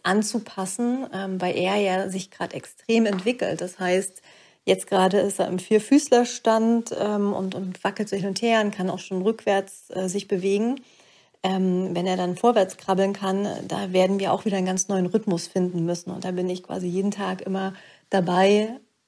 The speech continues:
äh, ja, ein Check-in zu machen und zu gucken, okay, wie können wir denn unsere Routinen, ähm, auch ein Stück flexibel halten, dass es für beide cool ist, ja, dass, dass es für ihn cool ist, aber auch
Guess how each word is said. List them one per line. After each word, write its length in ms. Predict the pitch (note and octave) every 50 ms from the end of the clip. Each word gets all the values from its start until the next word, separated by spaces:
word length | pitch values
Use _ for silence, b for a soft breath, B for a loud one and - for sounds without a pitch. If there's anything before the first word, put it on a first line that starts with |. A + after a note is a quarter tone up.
| _ _ -
äh, 240 | A3+ G3+ F#3 F#3 -
ja, 140 | B3 A#3 F#3
ein 180 | E3+ F3 F#3
Check-in 360 | E3+ - A3+ A3 - B3 B3+ B3
zu 120 | - A#3+
machen 340 | G#3+ G#3+ G#3 F#3+ G#3 G#3+ F#3+
und 160 | F3 G3 F#3
zu 100 | - G3
gucken, 300 | - - G#3+ G#3 - G3+
okay, 340 | F#3+ F#3 - - G#3 G3+ F#3+
wie 120 | G3 F#3+
können 240 | - - G3 G3 G3+
wir 100 | G3+ G3
denn 280 | F#3 F#3+ F#3 F#3 F#3 B B B B B B B B B B B _
unsere 340 | G#3+ G#3+ G#3 G#3 A#3 G#3+ G3
Routinen, 840 | G#3 G3 G3+ - - G#3+ G#3+ G#3 G#3+ G#3+ G#3 G#3 G3+ G#3 G#3 G#3 G3+ - _ _ _ _ _ _ _ _ _ _ _ _ _ -
ähm, 320 | F3 F3 F3+ F3+ F3+ F3+
auch 280 | - F3+ F3+ - - - - _ _
ein 60 | G3+
Stück 260 | F#3 - - G#3+ G#3 -
flexibel 560 | - - - - - - B3+ A#3 A#3 G#3 F#3
halten, 300 | F#3+ F#3+ F#3+ F#3 - G3
dass 180 | F#3+ F#3 -
es 80 | G3+ -
für 160 | - - G3+
beide 400 | F3 D#3+ E3+ D#3+ F3+ F#3+ F#3 F3 F3 - - _ -
cool 140 | F3+ - -
ist, 240 | - - - - -
ja, 220 | F3 F3+ G3 G#3
dass, 340 | G3+ F#3 F3+ F3+ - - -
dass 200 | - F3 F#3 E3
es 80 | - -
für 100 | - G#3
ihn 260 | G#3 A3+ A#3+ C#4 C#4 -
cool 120 | D4 C4+ A#3
ist, 180 | B3 B3 -
aber 200 | A#3+ A3 G#3+ G#3+
auch 140 | - G#3 -